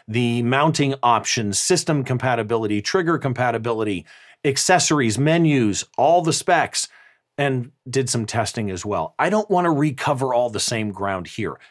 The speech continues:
That already exists, okay? So you may want to go watch that first. But when you watch that one, of course, be aware the upgrade does exist now. We have a lower price than I mentioned in that video, and the power specs that I mentioned in that video are now outdated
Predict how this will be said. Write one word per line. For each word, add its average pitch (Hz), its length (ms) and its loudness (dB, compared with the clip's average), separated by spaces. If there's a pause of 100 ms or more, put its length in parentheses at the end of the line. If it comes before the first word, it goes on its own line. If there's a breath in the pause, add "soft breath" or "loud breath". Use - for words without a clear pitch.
(140)
That 156 220 2
already 139 500 6
exists, 90 580 -6
okay? 113 180 -4
So 117 140 -6
you 117 140 -4
may 135 120 -2
want 131 140 0
to 120 60 -4
go 107 100 -2
watch 95 240 -4
that 92 140 -8
first. - 260 -10
But - 240 2 (640 loud breath)
when 170 280 4
you 262 140 6
watch 214 320 6
that 233 260 4
one, 135 140 2
of - 260 0
course, 165 260 2
be 139 160 0
aware 123 320 4
the 143 180 2
upgrade 123 440 0
does 92 200 -2
exist 131 440 0
now. 82 240 -2 (360 soft breath)
We 110 100 0
have 117 120 0
a 101 40 0
lower 123 380 4
price 156 380 2
than 131 140 0
I 110 80 0
mentioned 104 360 -4
in 92 100 -6
that 90 180 -8
video, 98 420 -4 (100)
and 147 540 0 (380 soft breath)
the 147 100 2
power 240 480 4
specs - 400 0
that 127 100 0
I 123 80 2
mentioned 156 440 2
in 170 140 4
that 165 180 0
video 185 360 2
are 185 120 6
now 160 240 4
outdated 131 600 2